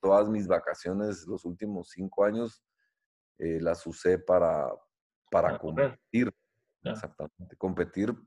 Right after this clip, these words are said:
Speaker 1: internacionalmente a un buen nivel. Entonces,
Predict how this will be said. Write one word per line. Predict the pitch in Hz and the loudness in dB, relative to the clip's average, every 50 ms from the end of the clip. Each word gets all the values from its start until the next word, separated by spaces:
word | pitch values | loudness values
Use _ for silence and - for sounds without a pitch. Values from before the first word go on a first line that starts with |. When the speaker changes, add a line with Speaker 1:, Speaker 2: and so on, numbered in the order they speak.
| _ _ _ - | _ _ _ -6
Speaker 1:
internacionalmente | - 98 95 95 92 87 85 82 82 80 82 87 90 95 101 113 113 - | -4 -4 -2 0 0 0 0 -2 -2 -4 -2 -2 -2 -2 -4 -4 -2 0
a | 110 | 0
un | 98 92 92 90 | 2 0 0 0
buen | 90 95 92 95 | -2 -2 -2 -2
nivel. | 98 104 117 131 123 | -2 -2 0 0 0
Entonces, | 104 90 82 - 92 95 113 117 110 - | 0 -2 -4 -6 -6 -2 -2 -2 -2 -4